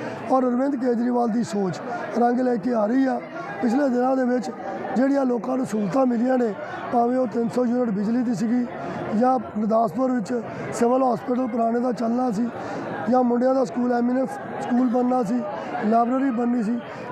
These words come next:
ਇਸ ਤੋਂ ਲੋਕ ਅੱਜ ਸਾਰੇ ਸੋਚ ਰਹੇ ਨੇ ਕਿ ਜਿਹੜਾ ਤੀਸਰਾ ਵਿਕਲਪ ਹੈ, ਉਹਨੇ ਗੁਰਦਾਸਪੁਰ ਲਈ ਬਹੁਤ ਕੁਛ ਕੀਤਾ। ਸੋ ਅੱਜ ਲੋਕ ਮਨ ਬਣਾ ਕੇ ਬੈਠੇ ਨੇ। ਆਉਣ ਵਾਲੇ ਸਮੇਂ ਦੇ ਵਿੱਚ ਮੈਂ ਸਮਝਦਾ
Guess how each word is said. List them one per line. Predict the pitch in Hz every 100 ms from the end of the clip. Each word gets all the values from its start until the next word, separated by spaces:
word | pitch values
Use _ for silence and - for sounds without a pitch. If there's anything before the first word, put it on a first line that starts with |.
| -
ਇਸ | 330 -
ਤੋਂ | 330
ਲੋਕ | 247 262 247
ਅੱਜ | 240
ਸਾਰੇ | - 214 233 262 240 - -
ਸੋਚ | - 220 233
ਰਹੇ | 262 262
ਨੇ | 269
ਕਿ | 247
ਜਿਹੜਾ | 262
ਤੀਸਰਾ | - 240 190 277
ਵਿਕਲਪ | 247 226 254 262 214
ਹੈ, | 240 269 - - - -
ਉਹਨੇ | 285 302
ਗੁਰਦਾਸਪੁਰ | 254 214 226 - 262 254
ਲਈ | 269
ਬਹੁਤ | 220 277 240
ਕੁਛ | 262 -
ਕੀਤਾ। | 208 - 170 - - - -
ਸੋ | 294 294
ਅੱਜ |
ਲੋਕ | 247 262 269
ਮਨ | 240 247
ਬਣਾ | 254 262 214
ਕੇ | 202
ਬੈਠੇ | 214 - 254
ਨੇ। | 277 262 - - - - -
ਆਉਣ | 247 262
ਵਾਲੇ | 269 269
ਸਮੇਂ | - 226 254
ਦੇ | 247
ਵਿੱਚ | 247 226
ਮੈਂ | 247
ਸਮਝਦਾ | 214 226 262 247